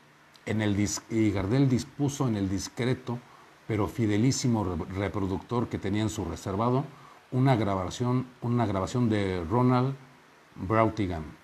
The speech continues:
que era capaz de revivir sin ningún problema a Shostakovich.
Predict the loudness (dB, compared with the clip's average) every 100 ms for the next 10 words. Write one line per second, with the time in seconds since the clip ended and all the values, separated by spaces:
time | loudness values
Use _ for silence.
0 | -20 -20 _ -20 _ -20 -10 -2 0 0
1 | -2 0 2 2 2 2 2 2 0 -2
2 | 0 0 -2 0 0 2 2 -2 -8 -20
3 | -20 -20 -10 -2 0 0 -4 -6 -4 -4
4 | -8 -4 -4 -4 -10